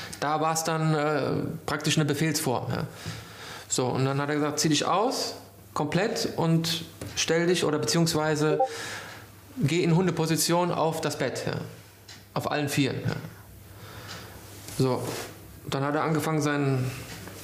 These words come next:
seinen, seinen, seinen Gürtel auszupacken und dann hat er zwei-, zwanzig Mal durchgezogen. Volles Brett, ja.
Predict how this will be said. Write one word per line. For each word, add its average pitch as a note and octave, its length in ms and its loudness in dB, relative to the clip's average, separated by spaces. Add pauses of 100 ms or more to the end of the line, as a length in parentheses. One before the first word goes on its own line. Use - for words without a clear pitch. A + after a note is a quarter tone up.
(180)
seinen, C3+ 260 0
seinen, B2 340 2
seinen B2+ 140 0
Gürtel F#3+ 240 4
auszupacken G#3 600 0 (300)
und A#2+ 140 2
dann B2 200 2
hat C3+ 100 0
er C#3 100 0
zwei-, D3+ 320 2
zwanzig D#3+ 280 0
Mal F3+ 80 4
durchgezogen. C3+ 560 2 (300)
Volles C3+ 260 0
Brett, A2+ 260 -2
ja. A2+ 60 0